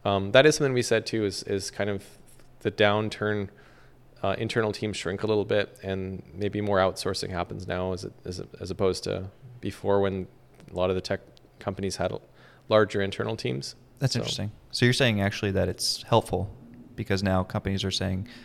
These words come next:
Speaker 2: "We don't have an internal team. Let's bring on, you know, a, s-, a small team that can, that can integrate really well with us." So I
Speaker 1: Possibly.
Speaker 2: Yeah, that's interesting. I mean, I've, I've heard the scenario, the whole scenario where,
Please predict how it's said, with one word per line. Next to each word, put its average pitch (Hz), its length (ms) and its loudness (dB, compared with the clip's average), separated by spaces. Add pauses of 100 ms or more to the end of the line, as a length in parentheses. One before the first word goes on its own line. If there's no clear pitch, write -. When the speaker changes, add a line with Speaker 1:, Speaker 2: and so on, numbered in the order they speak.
(140)
Speaker 2:
"We 113 80 -2
don't 104 160 6
have 98 80 6
an 90 80 0
internal 95 340 -2
team. 95 280 -2
Let's 95 140 -4
bring 95 220 -2
on, 95 300 -2 (480)
you 107 80 -6
know, 95 80 -4
a, 92 40 -4
s-, - 200 -6
a 117 60 -4
small - 180 -2
team 95 220 0
that 92 120 0
can, 92 240 -2 (260)
that 92 160 2
can - 100 2
integrate 101 340 6
really 95 220 4
well 92 520 4
with 95 180 -4
us." - 360 -4
So - 120 -2
I - 40 2
Speaker 1:
Possibly. 98 400 -2 (640)
Speaker 2:
Yeah, 92 140 0
that's 92 160 -2
interesting. - 260 -6
I 104 40 4
mean, 113 260 8
I've, 110 340 4
I've 107 120 4
heard 113 200 6
the 107 100 4
scenario, 107 640 4
the 104 100 -2
whole 117 180 6
scenario 107 420 6
where, 95 320 4